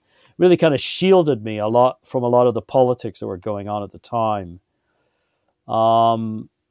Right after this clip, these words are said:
so in my early Christian walk, uh, I did have a number of very helpful guides. Uh, Bob Holmes, who pastored in the fellowship for many years, was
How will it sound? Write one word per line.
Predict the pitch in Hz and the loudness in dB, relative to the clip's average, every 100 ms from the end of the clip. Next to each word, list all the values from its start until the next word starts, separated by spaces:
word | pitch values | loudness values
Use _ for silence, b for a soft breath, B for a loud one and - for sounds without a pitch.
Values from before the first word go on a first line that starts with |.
| _ _ _ _ - | _ _ _ _ -20
so | - 151 143 143 | 2 4 6 6
in | 160 175 | 4 2
my | 160 156 | 4 4
early | 165 180 185 175 147 127 135 _ | 6 6 6 6 4 0 -6 _
Christian | - 165 160 147 117 | -4 -2 -2 -6 -4
walk, | 113 110 107 _ - - | -2 -2 -4 _ -20 -10
uh, | 117 113 120 - | -8 -8 -12 -12
I | 120 | -8
did | 127 147 | -4 -2
have | 143 120 | 0 -2
a | 113 | -2
number | 113 120 123 120 110 | -6 -4 -4 -4 -8
of | 98 | -6
very | 113 110 | -6 -6
helpful | 107 113 107 110 104 98 | -4 -6 -6 -10 -10 -6
guides. | 110 110 107 87 85 - - _ _ _ _ _ _ _ | -2 0 0 -4 -12 -20 -20 _ _ _ _ _ _ _
Uh, | 101 | -12
Bob | 98 123 120 | 0 2 2
Holmes, | 123 139 113 90 87 - - - - | 2 -2 -2 -6 -16 -20 -20 -20 -18
who | 104 104 98 - | -12 -12 -12 -10
pastored | 110 101 - 101 | -8 -8 -10 -12
in | 98 95 | -10 -12
the | |
fellowship | - 104 98 - 95 - _ _ _ _ _ _ | -8 -6 -8 -10 -16 -16 _ _ _ _ _ _
for | - | -14
many | 104 104 104 | -10 -10 -8
years, | 104 98 92 92 98 | -8 -8 -10 -14 -14
was | 98 98 - - | -14 -14 -16 -20